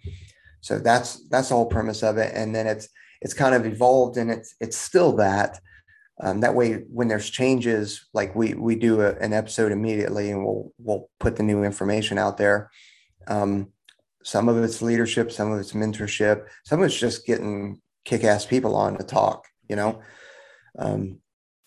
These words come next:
and then the other part about it is that since we're all active duty still, um, we're not necessarily walking a line, but we're, we want to be respectful of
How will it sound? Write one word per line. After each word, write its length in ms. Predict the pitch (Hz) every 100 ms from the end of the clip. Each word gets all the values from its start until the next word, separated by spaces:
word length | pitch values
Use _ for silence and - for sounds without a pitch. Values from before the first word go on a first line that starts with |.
| -
and 120 | 117
then 100 | 113
the 140 | 117
other 160 | 131 139
part 200 | 131 117
about 360 | 113 107 110 110
it 120 | -
is 260 | 110 107 107
that 220 | 104 101
since 320 | - 120 117
we're 260 | 107 107 107
all 440 | 110 110 113 113
active 340 | 110 113 107
duty 260 | 101 117 123
still, 580 | - - 101 101 98 - _ _ _ _ -
um, 340 | 90 90 98 _ _ _ _ _ _ _ _ - 82 - - - _ _ _ _ _
we're 140 | - 170
not 160 | 156
necessarily 400 | 147 147 139 117
walking 400 | 107 117 123 123
a 60 | 110
line, 360 | 104 113 110
but 140 | 110 -
we're, 280 | 117 110 - 90 - -
we 120 | 131
want 260 | 131 160
to 100 | -
be 160 | 135 135
respectful 1040 | 120 113 - - 120 113 - 110 107 -
of 560 | - 110 104 104 104 -